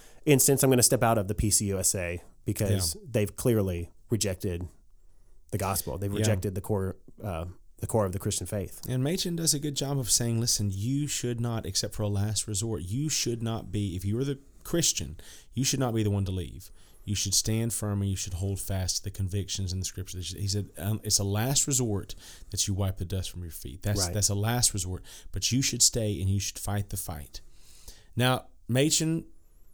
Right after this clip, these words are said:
Speaker 2: stayed and he fought the fight and he, he, he struggled and contended until he recognized finally there comes a point where, yes, you do have to just leave, wipe the, the dust from your feet, and you have to go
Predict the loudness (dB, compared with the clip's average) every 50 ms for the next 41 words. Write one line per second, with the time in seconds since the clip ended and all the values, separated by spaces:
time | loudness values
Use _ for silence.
0 | -20 -20 -20 -20 -20 -20 -20 -20 -20 -20 -4 2 4 4 6 6 6 4 4 2
1 | 0 -4 -8 -10 -8 -4 0 2 2 2 2 2 2 2 4 2 2 0 -2 -2
2 | 0 0 0 0 0 -2 -2 0 0 0 0 0 -2 -2 -2 0 2 2 0 0
3 | -4 -10 -14 -10 -6 -2 -2 0 0 2 2 2 2 2 2 2 2 2 2 2
4 | 2 0 -2 -2 -2 -2 -2 0 0 0 2 0 0 2 0 0 0 -2 -6 -10
5 | -12 -16 -18 -18 -12 -4 -2 0 2 4 4 6 6 6 6 4 4 4 4 2
6 | 2 0 -2 0 0 0 2 0 0 0 0 0 0 0 0 0 -2 -2 -4 -2
7 | 0 2 2 2 0 0 -2 0 2 2 2 2 0 0 0 0 0 -2 0 0
8 | 0 0 0 0 0 0 0 0 -2 -2 -4 -4 -8 -12 -18 -20 -20 -20 -20 -14
9 | -8 -4 -2 0 2 2 4 2 2 0 -2 -4 -4 -2 -2 -2 -2 -2 -2 -2
10 | -2 -4 -6 -8 -12 -16 -20 -18 -10 -6 -2 0 0 0 -2 -4 -6 -6 -6 -6
11 | -4 -4 -4 -2 -2 -2 -2 -2 -2 -4 -4 -4 -6 -6 -8 -8 -6 -4 -2 -2
12 | 0 0 -2 -2 -4 -6 -4 -4 -2 -2 -2 -4 -6